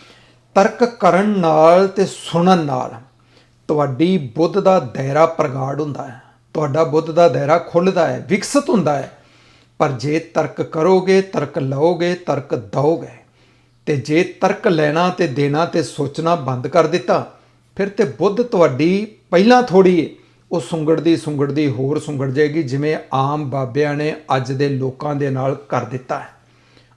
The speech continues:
ਆਮ ਲੋਕ ਹੁਣ ਬੁੱਧ ਤੋਂ ਕੰਮ ਥੋੜ੍ਹਾ ਰਹਿ ਰਹੇ ਨੇ। ਬਸ ਇੱਕੋ ਹੀ ਗੱਲ ਹੁੰਦੀ ਹੈ, "ਵੇਖੋ ਜੀ, ਤਰਕ ਨਹੀਂ ਕਰਨਾ।" ਅੰਨੀ ਸ਼ਰਧਾ ਚੰਗੇ ਭਲੇ ਬੰਦੇ ਨੂੰ ਵੀ ਮੂਰਖ ਬਣਾ ਕੇ ਰੱਖ ਦਿੰਦੀ ਹੈ। ਇਸ ਕਰਕੇ ਭਾਈ,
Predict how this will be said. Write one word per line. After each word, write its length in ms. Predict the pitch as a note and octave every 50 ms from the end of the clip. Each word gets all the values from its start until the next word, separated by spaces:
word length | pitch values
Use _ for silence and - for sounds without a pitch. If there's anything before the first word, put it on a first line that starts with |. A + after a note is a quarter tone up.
| _ -
ਆਮ 280 | D3 D3+ D#3+ F3 F3+ E3+
ਲੋਕ 280 | D#3+ D#3 D#3+ E3+ D#3+
ਹੁਣ 160 | D3+ E3+ F3
ਬੁੱਧ 280 | C#3 A#2+ B2+ D#3+ - A3
ਤੋਂ 180 | G#3 A3+ A3 G3+
ਕੰਮ 220 | G3+ E3+ E3+ E3+
ਥੋੜ੍ਹਾ 260 | - F3+ G#3+ A#3+ B3
ਰਹਿ 160 | A#3 F#3+ D#3
ਰਹੇ 120 | D3+ C#3+ C#3+
ਨੇ। 120 | - - - - _ _ _ _ _ -
ਬਸ 260 | G3 A#3+ B3 B3 -
ਇੱਕੋ 240 | B3+ B3 - C#4 C#4
ਹੀ 100 | C#4 A#3+
ਗੱਲ 160 | G#3+ F#3+ F#3+
ਹੁੰਦੀ 280 | G3 F#3+ F3 D#3 E3 F3
ਹੈ, 40 | F3+
"ਵੇਖੋ 280 | E3 E3+ E3 - E3+
ਜੀ, 140 | E3+ E3 E3+
ਤਰਕ 340 | E3+ - E3 D#3 C#3+ C3 D#3+
ਨਹੀਂ 180 | C#3+ C#3 C#3 C3
ਕਰਨਾ।" 360 | C#3+ B2 - C3 - B2 C3 - _ _ _ _ _ - - - _ _ _ _ G#3
ਅੰਨੀ 320 | A3 A#3+ C4 C#4+ D4 C4
ਸ਼ਰਧਾ 640 | - - F3+ F#3 F#3+ E3 D#3+ D3+ B2+ - - - _ _ _ _ _ _ _ _
ਚੰਗੇ 500 | - G#3 F#3+ F#3+ G3 G3 A3+ A3+ A3 A3
ਭਲੇ 480 | A3 - - - E3+ D3 C#3+ D3+ F3 F3
ਬੰਦੇ 520 | D3+ B2 - D3+ C3+ C3+ C3+ C#3 D#3 D#3+
ਨੂੰ 180 | D#3 D#3 D#3 D#3
ਵੀ 120 | D#3 D#3+
ਮੂਰਖ 560 | D3+ C#3 C3+ C3 C3+ C#3 D3 E3+ G3 F#3+ -
ਬਣਾ 280 | D3 C#3 C3+ C3 B2+ B2+
ਕੇ 180 | A#2+ - C3 -
ਰੱਖ 240 | - B2+ B2+ -
ਦਿੰਦੀ 340 | C3+ C3 B2+ - C3 D3 -
ਹੈ। 140 | - - _ _ _ _ _ _ _ _ _ _ _ _ _
ਇਸ 200 | - D3 C3+ C3+
ਕਰਕੇ 340 | - F3+ D#3+ D3+ C#3+ - F3+
ਭਾਈ, 600 | F3 - - D3+ C#3+ C#3+ D3 E3 F#3+ G#3 A3+ -